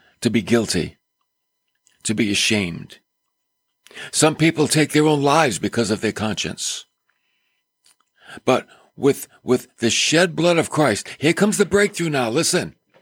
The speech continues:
With the shed blood of Christ, the guilt is removed. Do you realize that there are people that take their own lives because of a guilty conscience?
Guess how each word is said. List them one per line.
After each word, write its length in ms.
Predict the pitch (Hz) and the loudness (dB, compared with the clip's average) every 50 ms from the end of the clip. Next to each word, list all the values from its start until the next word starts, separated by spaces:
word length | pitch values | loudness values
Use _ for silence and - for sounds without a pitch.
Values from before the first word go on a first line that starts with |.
| _ _ _ _ _ _ _ _ _ _ _ _ _ _ _ _ _ _ - _ | _ _ _ _ _ _ _ _ _ _ _ _ _ _ _ _ _ _ -20 _
With 160 | - 120 123 - | -4 -2 0 0
the 120 | 127 123 | 0 0
shed 500 | 113 - - - - 143 147 160 170 151 | 0 0 -2 0 0 2 2 2 0 0
blood 220 | 143 156 170 170 165 | 0 2 2 2 2
of 120 | 156 - | 0 -4
Christ, 720 | - - 147 160 156 123 101 - - - - - - - - _ _ _ _ _ _ _ _ _ _ _ _ _ _ _ _ _ _ _ _ _ _ _ _ _ - | -4 -2 0 0 0 0 -4 -6 -8 -8 -10 -10 -12 -14 -20 _ _ _ _ _ _ _ _ _ _ _ _ _ _ _ _ _ _ _ _ _ _ _ _ _ -2
the 100 | 107 107 | -2 -2
guilt 420 | 92 82 110 135 143 143 - - | 0 2 2 4 4 2 0 -2
is 140 | 131 104 90 | -4 -2 0
removed. 720 | 110 117 113 110 110 107 90 85 82 - - - - - - _ _ _ _ _ _ _ _ _ _ _ _ _ _ _ _ _ _ _ _ _ _ _ _ _ _ _ _ _ - - - - - - | 0 0 0 0 0 0 -2 -4 -8 -10 -14 -16 -18 -20 -20 _ _ _ _ _ _ _ _ _ _ _ _ _ _ _ _ _ _ _ _ _ _ _ _ _ _ _ _ _ -20 -20 -18 -18 -8 0
Do 80 | 113 | 2
you 100 | 170 202 | 2 4
realize 640 | 208 214 202 190 160 156 156 156 160 165 170 156 - | 4 4 4 4 4 4 4 4 4 2 2 0 0
that 340 | - 139 139 127 117 110 - _ _ _ _ _ _ _ _ _ _ _ _ _ _ _ - - _ _ _ _ _ _ _ - | 0 2 2 2 2 0 -4 _ _ _ _ _ _ _ _ _ _ _ _ _ _ _ -20 -20 _ _ _ _ _ _ _ 2
there 140 | 139 139 139 | 2 4 4
are 80 | 131 | 2
people 400 | - - - 165 175 - - 185 | 0 0 0 0 0 2 0 -2
that 240 | 156 135 127 120 - | 0 0 0 0 0
take 260 | - 143 147 156 151 | 0 0 0 0 2
their 160 | - 139 131 | 2 2 2
own 280 | - - 139 139 139 131 | 2 2 0 0 0 0
lives 340 | 131 131 135 127 110 95 - | 0 2 2 2 0 0 -2
because 320 | - 107 - - 240 - | -4 -4 -2 -2 0 0
of 100 | 120 101 | 0 0
a 140 | 113 117 107 - _ | 0 -2 -2 -4 _
guilty 300 | - 123 123 107 - 110 | -2 0 0 0 -2 -4
conscience? 720 | - - 110 104 101 - - 92 95 95 - - - - | -4 -2 -2 -2 -2 -2 -2 -2 -2 -2 -4 -6 -8 -8